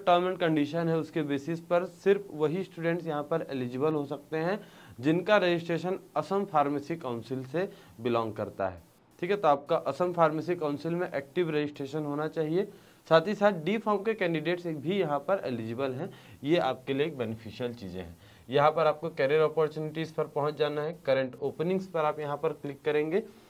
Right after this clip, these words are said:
नीचे स्क्रॉल डाउन आपको करते हुए चलना है। थर्ड नंबर वाले सेक्शन में यहाँ पर जाना है और यहाँ से आपको नोटिफिकेशन पीडीएफ़ डाउनलोड कर लेना है। अच्छे तरीके से इसे रीड आउट करते हुए चलेंगे, सारे इंपॉर्टेंट पॉइंट्स आपको यहाँ पर अपने लिए कवर अप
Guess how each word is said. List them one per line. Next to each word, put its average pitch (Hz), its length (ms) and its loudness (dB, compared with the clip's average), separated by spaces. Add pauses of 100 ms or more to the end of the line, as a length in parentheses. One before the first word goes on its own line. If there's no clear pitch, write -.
(160)
नीचे 170 340 4
स्क्रॉल 165 380 2
डाउन 165 180 4
आपको 156 280 -2
करते 156 340 0
हुए 160 240 2 (420)
चलना 156 300 4
है। 156 120 -2 (500)
थर्ड 190 240 4
नंबर 180 280 4
वाले 160 320 6 (300)
सेक्शन 156 320 2
में 156 100 2
यहाँ 143 160 2
पर 147 160 -2
जाना 135 280 2
है 151 100 0
और 156 120 -2
यहाँ 135 240 0
से 143 140 -2
आपको 135 260 -2
नोटिफिकेशन 123 720 -4
पीडीएफ़ 127 400 0
डाउनलोड 110 380 -4
कर 113 100 -4
लेना 117 260 -4
है। 151 140 -8 (380)
अच्छे 127 180 -4
तरीके 135 440 -2
से 160 260 -2
इसे 151 260 -2
रीड 120 200 -2
आउट 139 220 0
करते 135 260 -4
हुए 139 140 0
चलेंगे, 139 480 -4 (440)
सारे 170 300 6
इंपॉर्टेंट 151 520 0
पॉइंट्स 139 280 -2
आपको 131 240 -2
यहाँ 120 200 -4
पर 127 180 -4
अपने 120 360 -6
लिए 131 120 -4
कवर 117 320 -2
अप 127 200 -4